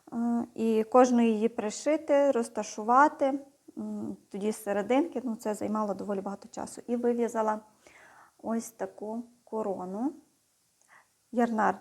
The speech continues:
джинс, і додавала ниточку люрексу. В мене є така, е, ленточка, стрічечка, е, люрексова. Колись я займалася канзаші, робила резиночки всякі,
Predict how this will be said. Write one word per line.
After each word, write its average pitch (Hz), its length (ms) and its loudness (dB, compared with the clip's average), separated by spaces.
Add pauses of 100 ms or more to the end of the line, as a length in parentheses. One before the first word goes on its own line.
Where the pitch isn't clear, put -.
джинс, 247 460 -2
і 240 100 -2
додавала 226 560 4
ниточку 220 520 -4
люрексу. 202 440 -2
В 247 40 -4
мене 220 300 2
є 214 260 2
така, 202 520 -4 (1120)
е, 202 440 -4 (220)
ленточка, 247 720 0 (580)
стрічечка, - 720 -4 (840)
е, 202 380 2
люрексова. 226 760 6 (880)
Колись 214 400 -4
я 196 260 -4 (240)
займалася 196 580 -6
канзаші, 247 680 -4 (160)
робила 202 400 -2
резиночки 285 600 -2
всякі, 247 520 -10